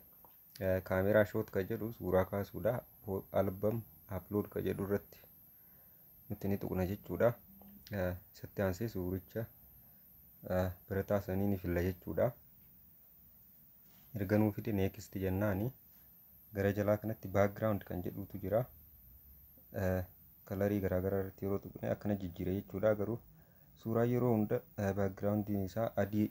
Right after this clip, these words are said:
ta'uu qaba. Adii kana eega fillee booda mallattoo download fakkaattu kan gubbaa irra jiru kana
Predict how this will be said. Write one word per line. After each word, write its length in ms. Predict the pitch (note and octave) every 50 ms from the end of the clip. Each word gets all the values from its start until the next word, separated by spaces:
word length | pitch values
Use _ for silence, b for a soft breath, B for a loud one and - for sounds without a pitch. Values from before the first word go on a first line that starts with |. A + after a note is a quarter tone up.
| -
ta'uu 180 | - G2+ G2 G2
qaba. 360 | - F2+ F2 F2+ A2 C3 - - - - - - - - - - - - - - - - -
Adii 260 | G2 F#2+ F#2+ G2 G2
kana 200 | F#2 E2+ - F2
eega 200 | F2 F2 F#2 F2+
fillee 260 | F2+ E2+ E2+ E2+ F2
booda 300 | F2 F#2+ G2+ G#2 A#2 B2 - B B B B B B B B B B - - - - - -
mallattoo 400 | G2+ F#2 F#2 F2+ - - G2+ G2
download 420 | F#2 F#2 F2+ F2+ F2+ F#2 G2+ F#2+ -
fakkaattu 440 | - - - - G2 G2 - - G#2
kan 240 | - - F2+ F#2+ F#2 - - - -
gubbaa 300 | G#2+ G2 G2+ - - G2 G2+
irra 100 | G2 G2
jiru 200 | F#2 F#2+ F2+ F2+
kana 260 | F#2 - G2+ G#2 A#2